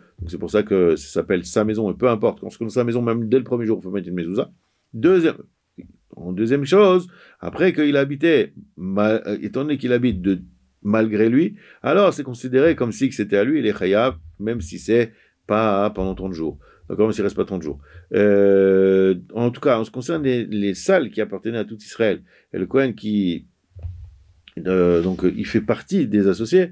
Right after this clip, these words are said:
donc c'est pour ça qu'elle est chayevet de mezouza, cette, euh, réponse du Mahamshik. Ensuite, on a dit comme quoi une s-,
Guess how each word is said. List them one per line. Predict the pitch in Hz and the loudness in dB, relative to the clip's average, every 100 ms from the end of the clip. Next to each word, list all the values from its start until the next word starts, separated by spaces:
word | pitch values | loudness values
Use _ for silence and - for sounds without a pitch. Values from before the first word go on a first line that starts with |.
| - _ - | -8 _ -14
donc | 104 | -8
c'est | |
pour | 104 101 | -8 -2
ça | 139 | 0
qu'elle | 117 117 | 2 2
est | 113 | 2
chayevet | 104 104 107 107 117 | 0 2 2 2 0
de | 101 | -2
mezouza, | 92 82 123 147 | -4 -2 0 0
cette, | - 107 120 - | -2 -4 -4 -2
euh, | 110 113 - | -2 -2 -4
réponse | 98 117 107 | -8 -6 -6
du | 98 | -2
Mahamshik. | 98 87 - - - - - - - | 0 0 -4 -8 -10 -16 -16 -16 -6
Ensuite, | 127 156 | -2 0
on | 165 | 0
a | |
dit | 156 165 | 0 -2
comme | 147 | -2
quoi | 147 160 135 139 | 0 2 0 -2
une | 123 | -10
s-, | - - | -10 -18